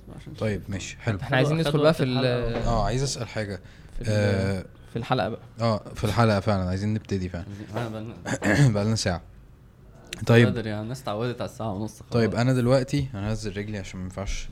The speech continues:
Speaker 2: نكون بنتكلم عن القرآن والواحد قاعد كده. آه،
Speaker 1: أنت بقالك ساعة.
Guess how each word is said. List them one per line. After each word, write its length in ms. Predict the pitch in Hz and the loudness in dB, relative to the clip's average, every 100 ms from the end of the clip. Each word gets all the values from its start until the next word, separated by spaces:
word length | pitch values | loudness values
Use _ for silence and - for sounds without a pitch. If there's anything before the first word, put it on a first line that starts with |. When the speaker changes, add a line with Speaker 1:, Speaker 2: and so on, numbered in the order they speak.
| - | -10
Speaker 2:
نكون 200 | 98 95 | -8 -6
بنتكلم 280 | 92 92 98 | -6 -4 -4
عن 120 | 92 | -4
القرآن 500 | 92 101 80 104 107 - - - - - | -4 -2 0 0 -2 -6 -14 -12 -10 -8
والواحد 280 | 95 101 | -8 -6
قاعد 140 | 95 - | -6 -6
كده. 220 | - 82 - - - - - - - | -8 -10 -12 -18 -20 -18 -16 -18 -10
آه، 680 | 95 98 98 98 90 90 87 85 | -6 -4 -2 -2 0 0 -2 -6
Speaker 1:
أنت 60 | - 98 | -14 -12
بقالك 200 | 101 - | -12 -10
ساعة. 360 | 101 101 104 | -8 -8 -10